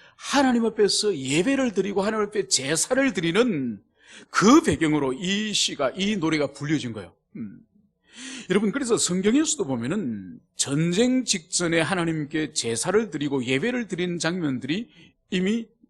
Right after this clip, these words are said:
성경 속에 등장하는 거죠. 음. 사무엘상 칠 장에 가면은,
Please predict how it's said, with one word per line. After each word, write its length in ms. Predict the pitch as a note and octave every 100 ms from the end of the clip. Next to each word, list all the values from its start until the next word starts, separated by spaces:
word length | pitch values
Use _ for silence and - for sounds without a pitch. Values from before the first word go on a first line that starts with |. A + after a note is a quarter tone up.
| _ - A2
성경 320 | - D#3 D#3
속에 240 | D3+ D3+ B2
등장하는 420 | C#3+ C#3 G#2 G#2
거죠. 220 | G2 - _
음. 120 | - - _ - -
사무엘상 800 | - - F#3 A#3+ C4 A#3 A#3+ A#3
칠 260 | - E4 D#4+
장에 200 | C#4 A3+
가면은, 600 | C3 C3 G3+ C#3+ G2